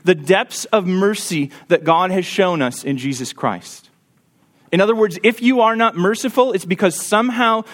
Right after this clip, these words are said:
you do not have a grasp of the mercy of God towards you. Either you think you deserve it, or you think you don't need it, or you just ignore it.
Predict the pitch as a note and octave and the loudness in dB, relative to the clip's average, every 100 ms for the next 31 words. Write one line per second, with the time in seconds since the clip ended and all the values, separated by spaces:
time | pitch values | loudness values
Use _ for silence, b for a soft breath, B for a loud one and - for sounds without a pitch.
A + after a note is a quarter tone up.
0 | B D#3 D#3+ A3+ F#3+ E3+ D#3+ G3 A3+ F3+ | B -6 -2 0 0 0 2 2 0 0
1 | F#3 D#3+ C3+ D#3+ E3 B2 - D3+ C3+ C3+ | 0 0 0 2 2 -2 -4 -4 -2 0
2 | C3+ D#3+ E3 F3+ D3 C3+ C3 B2+ - B2+ | 0 -2 -2 -2 0 2 0 -2 -4 -4
3 | A#2 A#2+ G#2 E2 _ _ _ _ _ _ | -4 -6 -8 -8 _ _ _ _ _ _
4 | _ - F3 G#3 G#3 A3 A3+ G#3+ G3 D#3+ | _ -2 0 2 0 0 0 0 0 2
5 | F#3+ E3+ A2 - - _ _ b b b | 2 2 -4 -8 -16 _ _ b b b
6 | D3+ F#3+ A3+ G3 A3 G#3+ F#3+ G#3+ C3 B2 | 0 2 0 2 0 2 0 0 0 -4
7 | - - _ _ b b b - F3+ G#3 | -10 -20 _ _ b b b 2 2 2
8 | A#3 B3+ A3+ A#3+ D#3 B2+ - - | 0 0 2 2 -2 -4 -8 -20